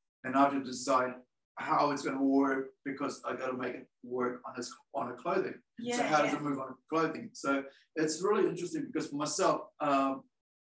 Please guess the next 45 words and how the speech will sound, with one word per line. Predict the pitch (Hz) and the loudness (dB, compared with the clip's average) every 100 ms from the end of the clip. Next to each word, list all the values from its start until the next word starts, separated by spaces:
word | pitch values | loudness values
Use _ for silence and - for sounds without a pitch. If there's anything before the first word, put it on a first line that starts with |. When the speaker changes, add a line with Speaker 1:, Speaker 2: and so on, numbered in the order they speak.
| _ | _
Speaker 1:
I | - | 0
don't | 143 165 170 | 2 2 2
do | 151 139 | 0 0
hand | 135 139 139 - - _ _ | 0 0 0 -2 -10 _ _
drawing | 143 135 120 | -4 -2 -4
anymore. | 120 117 - - - _ _ - | -6 -6 -6 -10 -12 _ _ -10
Speaker 2:
Mm-hmm. | 214 | -4
Speaker 1:
I, | 131 123 | 0 2
um, | 123 123 123 - - - | 2 2 -2 -6 -14 -8
I | 127 | -4
gave | 131 131 | -2 0
up | 139 139 | 0 0
to | 131 | -2
it, | 123 127 - _ _ - | -4 -6 -16 _ _ -6
uh, | 123 | -4
when | 123 123 | -4 -4
I | 117 | -6
had | 120 | -6
my | 117 120 | -6 -2
hand | 135 139 | 0 0
injury. | 123 - - | -2 -8 -10
Like, | - 117 120 | -10 -12 -10
I | |
had, | 120 - _ _ _ _ _ _ | -12 -14 _ _ _ _ _ _
I | - - | -18 -4
felt, | 156 135 - - | 0 0 -2 -4
<laughs> | |
you | 165 165 | 0 2
know, | |
it's | 151 143 - | 0 -2 -2
basically | 151 135 - | -2 -2 -6
just | 135 135 | -6 -4
on | 120 | -2
a | |
rodeo. | 123 127 127 120 - - _ _ _ - | -2 -2 0 -2 -4 -12 _ _ _ -6
I | 127 | -4
fell | - 143 135 | 0 2 2
in, | 120 | 0
slight, | - 139 127 135 131 | -4 -4 -4 -2 -4
in | |
the | 123 120 | -4 -4
nightclub | 123 123 123 117 | -4 -4 -4 -4
and | 113 | -4
sliced | 135 | -6
my | 120 | -6